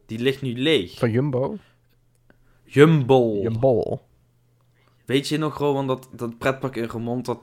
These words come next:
Speaker 1: na drie maanden alweer failliet was of zo?
Speaker 2: Ah, hallo Jumbo.
Speaker 1: Ja, zeg maar, dat, dat pretpark, die hal ligt er nog. En die ligt naar mijn weten leeg. Misschien kan Vekoma daar het, en, eh, vloer erop is ook niet,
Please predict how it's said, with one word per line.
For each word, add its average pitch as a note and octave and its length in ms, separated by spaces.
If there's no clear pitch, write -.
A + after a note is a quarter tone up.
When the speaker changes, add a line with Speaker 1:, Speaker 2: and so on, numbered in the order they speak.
Speaker 1:
na A2+ 460
drie B2+ 220
maanden A#2 300
alweer A2 180
failliet A#2 280
was A#2+ 180
of B2+ 80
zo? A#2+ 280
Speaker 2:
Ah, D3+ 260
hallo F#3 360
Jumbo. C#3 580
Speaker 1:
Ja, A#2+ 340
zeg B2 180
maar, B2+ 120
dat, C3+ 200
dat B2 200
pretpark, D3 560
die C3+ 240
hal F3 300
ligt - 320
er A#2 80
nog. G#2+ 420
En B2+ 100
die C3+ 100
ligt D#3+ 200
naar C3 180
mijn D3 260
weten A#2 340
leeg. B2+ 240
Misschien C#3+ 760
kan C3+ 220
Vekoma C#3+ 440
daar E3+ 220
het, C3+ 340
en, C#3 260
eh, B2 160
vloer F3+ 340
erop A#2+ 280
is A#2 160
ook A2+ 160
niet, A#2 320